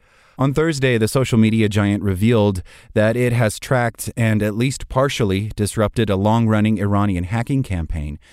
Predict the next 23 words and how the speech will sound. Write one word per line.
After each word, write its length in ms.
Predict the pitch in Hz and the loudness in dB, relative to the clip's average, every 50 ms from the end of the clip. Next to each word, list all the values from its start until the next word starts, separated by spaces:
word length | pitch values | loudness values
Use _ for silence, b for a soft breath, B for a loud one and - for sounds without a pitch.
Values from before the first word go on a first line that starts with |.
| b b b | b b b
that 140 | - 113 | -2 0
used 320 | 113 120 131 127 - - - | 0 0 0 -2 -4 -6 -2
Facebook 420 | 123 123 127 - - 123 110 - | -2 -2 -2 -2 -2 -2 -2 -2
accounts 500 | 95 - - 104 87 82 76 - - - - | -6 -6 -4 -2 -2 -2 -4 -6 -10 -14 -10
to 80 | - - | -12 -6
pose 300 | - 120 113 101 87 92 | -2 0 0 0 0 -2
as 160 | 87 76 - | -4 -4 -6
recruiters, 640 | 85 76 - - 117 107 82 78 60 57 58 - - b b b b b | -8 -10 -6 -4 -2 -2 -2 -4 -6 -8 -12 -16 -20 b b b b b
reeling 360 | b 98 110 120 123 123 120 | b 0 0 2 2 2 4
in 100 | 120 120 | 4 4
U 160 | 120 110 110 113 | 4 4 4 2
S 100 | 117 - | 0 0
targets 540 | - 127 104 98 87 95 104 - - - | 2 2 2 2 2 0 -2 -2 -6 -6
with 160 | 95 90 - - | -4 -4 -4 -2
convincing 580 | - 104 92 90 107 110 110 - - 104 104 | -2 -2 0 2 0 0 0 0 -2 -2 -2
social 400 | - - 104 98 95 - 110 101 | -2 -2 -4 -4 -2 -2 -4 -2
engineering 580 | 95 92 95 92 98 95 101 110 107 101 95 90 | -2 -2 -2 -2 -2 0 0 0 0 0 -2 -2
schemes 460 | - - - 87 80 78 80 85 - B B B B B | -4 -8 -8 -6 -4 -4 -6 -6 -10 B B B B B
before 240 | - 104 - 120 117 | -12 -6 -4 -4 -4
sending 460 | - - 131 135 131 127 117 120 117 | -2 -2 -2 0 0 0 2 2 2
them 180 | 101 95 98 | 2 2 0
malware-infected 840 | 98 98 101 110 110 110 101 95 92 90 - - 92 - - 82 76 | 0 0 0 0 0 0 0 0 0 -2 -4 -6 -8 -6 -8 -10 -10
files 600 | - - 104 95 85 71 65 52 50 - - | -6 -4 -4 -2 -2 -4 -8 -10 -12 -14 -18